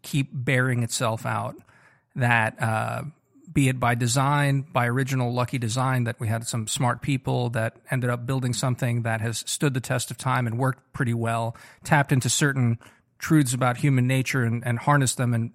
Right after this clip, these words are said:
more positive ways than other, than other ways. I agree with all of that. Um, but I, I, I, I recoil at this, at the, at the moral dimension of it. And I s-, and yet, and yet, I still feel very strongly, uh,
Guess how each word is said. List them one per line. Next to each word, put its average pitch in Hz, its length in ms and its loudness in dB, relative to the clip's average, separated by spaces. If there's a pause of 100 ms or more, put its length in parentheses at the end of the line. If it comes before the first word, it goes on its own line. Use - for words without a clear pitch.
(120)
more 135 220 4
positive 117 460 -2
ways 117 260 0
than 113 100 -4
other, 117 380 0 (280)
than 135 100 -2
other 123 180 2
ways. 117 380 -2 (260)
I 156 120 2
agree 147 240 4
with 127 120 4
all 123 240 2
of 113 120 -4
that. 113 300 -6 (400)
Um, 120 460 2 (260)
but 165 320 6
I, 175 220 6
I, 156 280 4
I, 147 300 4
I 139 100 2
recoil 147 540 4
at 120 120 0
this, 123 320 2
at 123 180 0
the, 123 240 0
at 120 100 -2
the 135 60 0
moral 123 300 2
dimension 113 440 -2
of - 140 -10
it. 127 160 -6
And 139 160 2
I 139 120 6
s-, - 200 0
and 151 180 2
yet, 233 360 4
and 180 180 4
yet, 233 480 2 (540)
I 156 100 6
still 175 320 2
feel 139 560 2 (280)
very 131 280 4
strongly, 123 800 0 (260)
uh, 113 400 -4